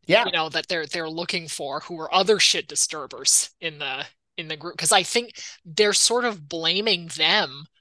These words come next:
Speaker 2: for <laughs> some of the stuff that Joel and Ellie have just done, like this, this shootout and everything. They were sure it was these other guys.
Speaker 1: Yeah, and you get to watch this very real thing happen where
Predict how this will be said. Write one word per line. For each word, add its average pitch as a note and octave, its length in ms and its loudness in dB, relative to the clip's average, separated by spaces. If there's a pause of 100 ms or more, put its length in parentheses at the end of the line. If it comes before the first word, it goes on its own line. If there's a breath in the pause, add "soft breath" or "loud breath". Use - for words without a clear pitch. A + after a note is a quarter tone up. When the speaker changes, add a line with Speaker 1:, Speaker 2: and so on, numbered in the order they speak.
(260)
Speaker 2:
for - 180 -4
<laughs> - 20 0
some - 440 4
of A3 80 4
the G3 100 4
stuff - 460 2
that E3+ 180 0
Joel E3 280 -2
and D#3 140 -10
Ellie E3+ 400 2
have E3 120 -6
just D#3+ 280 -4
done, D#3 300 2
like C3+ 220 -8
this, D#3 300 0 (300)
this E3 320 0
shootout F#3+ 640 4
and - 80 -14
everything. D3 500 -6
They D#3+ 100 -4
were E3 120 -8
sure E3 300 0
it D3+ 80 -8
was E3 160 -6
these E3+ 200 -4
other E3 220 -2
guys. - 600 0 (560 loud breath)
Speaker 1:
Yeah, F#3 240 4 (140)
and G3+ 160 6
you A3 60 0
get C#4 140 2
to C4 120 4
watch C#3 680 -2
this C#3 300 0
very E3+ 500 4
real C#3+ 440 4
thing B2+ 380 -4
happen D3 680 -2 (280 loud breath)
where C#3 640 6